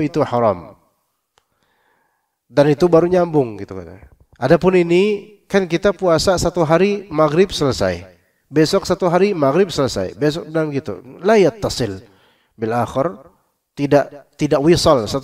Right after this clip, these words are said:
sama lain, tidak nyambung satu sama lain. Wala yufsidu ahaduhumal akhar. Dan puasa di hari ini tidak merusak puasa esok. Kalau rusak puasa ini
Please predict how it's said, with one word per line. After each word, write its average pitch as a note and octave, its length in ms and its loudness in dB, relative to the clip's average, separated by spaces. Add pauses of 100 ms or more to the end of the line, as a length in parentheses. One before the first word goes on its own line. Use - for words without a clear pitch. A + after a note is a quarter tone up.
sama C3+ 160 -2
lain, B2+ 320 0
tidak D3 240 0
nyambung D#3 320 -2
satu B2 240 -4
sama A2 240 -4
lain. A#2 240 -4 (1200)
Wala C3+ 420 4 (540)
yufsidu F3 480 0
ahaduhumal F3 640 2
akhar. C#3 580 0 (840)
Dan C#3+ 480 -2 (320)
puasa G#3 400 2
di F3+ 100 -4
hari F3 300 2
ini A3 320 -2
tidak A3+ 320 -2
merusak A#3 400 -2
puasa D#3 240 -4
esok. D#3+ 240 -8 (480)
Kalau F3+ 320 4
rusak A3 340 -2
puasa F3+ 300 2
ini A#3 560 -6